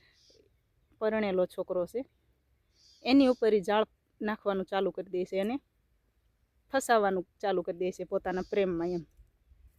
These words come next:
બને છે એવું કે ગમે એને હારે એક ધારા ગમે ન્યા કોઈ પણ માણસ આવી રીતથી એકાંતમાં રહે એટલે લફરાબાજી થાય. એટલે ઈ છોકરો હોય છે,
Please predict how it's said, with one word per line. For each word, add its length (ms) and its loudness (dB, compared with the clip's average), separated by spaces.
બને 240 0
છે 100 2
એવું 180 6
કે 460 6
ગમે 280 8
એને 140 6
હારે 220 8
એક 120 8
ધારા 240 4
ગમે 260 2
ન્યા 220 0
કોઈ 200 0
પણ 200 -4
માણસ 180 0
આવી 240 2
રીતથી 240 0
એકાંતમાં 460 0
રહે 120 8
એટલે 280 0
લફરાબાજી 580 2
થાય. 280 0
એટલે 360 4
ઈ 40 -8
છોકરો 220 4
હોય 160 8
છે, 220 -6